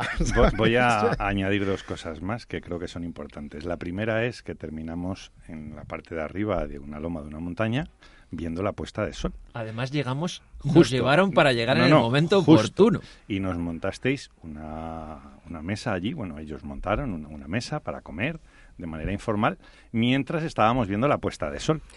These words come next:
Speaker 1: Pero, Vicente, a ti no se te olvide que la puesta, el safari organ-, lo, lo intentamos organizar siempre a la hora que sabemos que por atardecer o lo que sea, pues es más,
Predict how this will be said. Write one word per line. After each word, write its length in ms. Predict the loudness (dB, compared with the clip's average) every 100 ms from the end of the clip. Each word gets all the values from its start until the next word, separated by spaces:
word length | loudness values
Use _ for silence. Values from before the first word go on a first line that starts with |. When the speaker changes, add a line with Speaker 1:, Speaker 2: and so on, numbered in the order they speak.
| -4
Speaker 1:
Pero, 240 | 0 2 0
Vicente, 360 | -2 -4 0
a 60 | 0
ti 100 | 0
no 80 | -2
se 140 | 2
te 80 | 2
olvide 560 | 4 4 2 2 -2 -6
que 100 | -6
la 140 | -4
puesta, 500 | -4 -4 -4 -2 -2
el 200 | -2 -4
safari 380 | -4 -6 -4 -2
organ-, 280 | -2 -4 -6
lo, 400 | -4 -2 -2 -4
lo 180 | -6 -6
intentamos 480 | -6 -6 -8 -6 -6
organizar 540 | -6 -6 -8 -8 -10
siempre 520 | -8 -8 -6 -6 -6 -8
a 140 | -8
la 120 | -4
hora 420 | -2 0 0 -2 -10
que 260 | -14 -12 -12
sabemos 460 | -12 -8 -6 -8
que 100 | -10
por 160 | -8 -8
atardecer 400 | -8 -10 -10 -8
o 40 | -6
lo 120 | -8
que 100 | -8
sea, 220 | -10 -10
pues 180 | -10 -12
es 80 | -10
más, 200 | -10